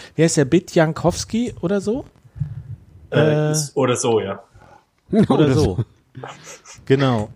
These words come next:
Speaker 1: Äh, warte mal, jetzt erstmal
Speaker 3: Oh, ihr
Speaker 1: das Bild.
Speaker 3: Matthias Steinig war sehr nah dran. Dreitausendeinhunderteinundneunzig.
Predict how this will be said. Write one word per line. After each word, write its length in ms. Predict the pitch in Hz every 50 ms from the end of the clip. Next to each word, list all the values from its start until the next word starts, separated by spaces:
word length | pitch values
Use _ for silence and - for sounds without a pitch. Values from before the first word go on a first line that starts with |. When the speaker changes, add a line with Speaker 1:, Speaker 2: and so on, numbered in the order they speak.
| _
Speaker 1:
Äh, 60 | - 143
warte 760 | 143 139 139 135 135 135 131 131 127 127 123 123 120 131 123
mal, 180 | 104 95 95
jetzt 360 | 98 110 123 - - - - -
erstmal 300 | 131 143 - - 131 139
Speaker 3:
Oh, 20 |
ihr 40 | 151 151
Speaker 1:
das 60 | 139
Bild. 100 | 143 131
Speaker 3:
Matthias 340 | 110 202 196 247 240 180 -
Steinig 340 | - 165 160 185 202 160 131
war 100 | 143 131
sehr 200 | 120 135 175 185 170
nah 140 | 165 156
dran. 260 | 135 - 151 147 127 104
Dreitausendeinhunderteinundneunzig. 1400 | 101 110 156 - - 165 156 147 - 151 151 151 147 - - 135 135 135 131 127 127 127 - 92 92 -